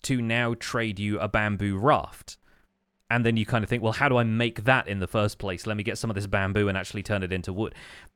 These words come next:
Th-, th-, there is potential there for villagers' trades to be expanded into different biome variants,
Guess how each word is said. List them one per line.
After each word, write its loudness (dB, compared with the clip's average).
Th-, -10
th-, 0
there 4
is 4
potential -2
there 4
for 0
villagers' 0
trades -2
to -4
be 0
expanded -2
into -2
different -4
biome 0
variants, -2